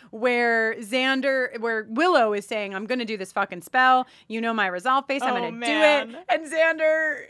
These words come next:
Speaker 1: is like, "Yeah, but you don't look very good. Tell her, Cordelia." <laughs> Cue Cordelia.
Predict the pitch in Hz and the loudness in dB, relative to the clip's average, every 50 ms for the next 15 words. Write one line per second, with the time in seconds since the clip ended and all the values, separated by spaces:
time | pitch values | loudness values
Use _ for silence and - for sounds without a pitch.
0 | _ - 294 294 294 269 262 254 240 240 240 208 214 269 294 311 311 311 302 302 | _ -8 -6 -6 -4 -2 0 0 0 0 -2 -4 -2 0 2 4 6 6 6 6
1 | 294 285 247 - 240 214 277 285 277 277 311 359 381 339 294 311 349 381 - 311 | 6 4 2 0 -4 -8 -6 -6 -4 -2 -2 -2 -2 -2 -2 -2 -2 -4 -2 0
2 | 302 285 277 269 269 214 240 240 233 233 233 226 196 - - 302 339 359 403 349 | 0 0 0 0 -2 -2 -2 0 0 0 0 -2 -4 -6 -2 2 2 4 4 4
3 | 254 220 214 - - 262 240 233 208 240 247 233 240 240 254 262 269 285 392 320 | 2 0 -2 -2 0 0 0 0 0 -2 -2 0 0 2 4 4 4 6 6 6
4 | 349 - 277 - - - - - - - - 415 - - 359 359 370 392 403 415 | 6 6 4 2 4 4 2 2 4 4 4 4 4 4 2 4 4 6 6 6
5 | 415 415 359 415 427 427 427 - - 640 466 427 - 587 640 640 - 440 403 440 | 6 6 6 4 4 2 -2 -4 -8 -14 -18 -16 -14 -14 -12 -6 -4 -2 0 2
6 | 453 466 494 539 - - 440 392 392 392 381 339 330 330 339 320 311 285 262 240 | 2 4 2 2 2 0 0 2 2 2 2 2 0 2 2 2 4 4 4 4
7 | 233 226 220 226 240 285 | 4 4 4 2 0 -2